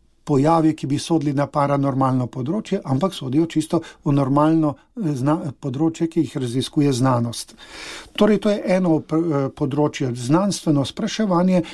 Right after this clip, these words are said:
ki poskuša razumeti pojav. Eh, s-, č-, ker pa je človek ni samo razumsko bitje, ampak je tudi, eh, duhovno bitje, zato je nujno, da si postavi tudi etično vprašanje.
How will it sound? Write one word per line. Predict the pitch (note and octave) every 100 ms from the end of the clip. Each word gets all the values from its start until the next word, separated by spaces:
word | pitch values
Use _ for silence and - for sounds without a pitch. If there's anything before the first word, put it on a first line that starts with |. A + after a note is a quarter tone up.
| - -
ki | -
poskuša | - E3 - A3 - F#3+
razumeti | D#3+ F3 D3+ F#3+ D3+ D3+ - -
pojav. | - D3+ A#2+ A2 A2+ _ _ - - - -
Eh, | D#3 C#3+ C3+ D3 -
s-, | - - F3+
č-, | - - A#3
ker | - -
pa | A3+
je | G#3
človek | - G#3+ F#3 A3
ni | A3+
samo | - F#3 F3+ F3+
razumsko | D#3 C#3+ B2+ F#3 E3 - C#3
bitje, | A#2+ D3 - C3+ -
ampak | D3+ D#3 D3+ -
je | D3+
tudi, | - E3+ D#3+ D3
eh, | C3 - - - C#3+ B2+ C3
duhovno | C3 C3 - C4+ G3 C3
bitje, | C3 C#3 - B2+ - - -
zato | - C3 C#3 F#3
je | G#3 C#3+
nujno, | C#3 E3+ A3+ A#3
da | F#3+ C#3+
si | - E3
postavi | E3 - E3+ G3 G3+
tudi | - G3 G3+ - -
etično | A3 A#3+ D#3+ - - B2+
vprašanje. | A2+ A#2+ G#2+ C#3+ B2 A#2+